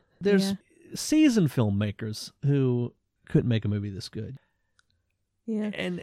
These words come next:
Speaker 2: But
Speaker 1: it's
Speaker 2: it's
Speaker 1: just
Speaker 2: g-,
Speaker 1: amazing.
Speaker 2: I mean, you, you can, you can really see Spielberg in this film.
Speaker 1: Oh,
Speaker 2: And
Speaker 1: yeah.
Speaker 2: as this is his first movie, it's odd that, well, yes, his style has changed. Things are different.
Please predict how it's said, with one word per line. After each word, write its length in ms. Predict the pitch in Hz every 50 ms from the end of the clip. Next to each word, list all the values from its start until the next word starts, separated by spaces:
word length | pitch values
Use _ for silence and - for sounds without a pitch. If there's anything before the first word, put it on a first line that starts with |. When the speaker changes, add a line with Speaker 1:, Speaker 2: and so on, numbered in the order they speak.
| - - -
Speaker 2:
But 100 | - -
Speaker 1:
it's 60 | 339
Speaker 2:
it's 40 | -
Speaker 1:
just 120 | - 214 -
Speaker 2:
g-, 60 | -
Speaker 1:
amazing. 280 | 165 - 302 320 320 311
Speaker 2:
I 20 |
mean, 40 | 302
you, 180 | 311 311 294 -
you 120 | - 294
can, 200 | - 311 294 277
you 180 | 254 254 269 269
can 200 | - 262 233 226
really 300 | 220 226 220 220 208 202
see 320 | - - - 202 196 190
Spielberg 600 | 190 - - - 175 175 190 165 165 160 202 185 -
in 140 | - 175 175 170
this 180 | 170 165 -
film. 380 | - - 160 156 156 160 170 170 - _ _ -
Speaker 1:
Oh, 40 | 180
Speaker 2:
And 140 | 175 180 180 185
Speaker 1:
yeah. 160 | - - 104 - _ _ _ _ _ _ _ _ _ -
Speaker 2:
as 240 | - 170 214 220 214
this 240 | - 220 214 - -
is 140 | 190 185 -
his 180 | 196 175 -
first 360 | - - 220 214 202 - - -
movie, 520 | 202 208 202 165 151 151 156 160 - _ _ _ _ _ _ _ _ _ _ _ _ _ _ - _ _ _ _ - - _ _ _ _ _ _ _ _ _ _ -
it's 180 | 196 196 - - _
odd 560 | - 196 202 202 190 170 160 156 160 156 160 - -
that, 340 | 165 170 156 151 151 - - _ _
well, 360 | - 220 233 233 214 202 180 175
yes, 420 | 196 226 226 220 185 170 - -
his 180 | - 208 190 -
style 380 | - - 170 156 165 165 170
has 200 | 170 165 160 -
changed. 680 | - - - 175 170 165 160 165 165 170 170 - - -
Things 280 | - 185 175 165 165 160
are 120 | 156 156
different. 460 | 151 160 165 160 - 165 156 156 -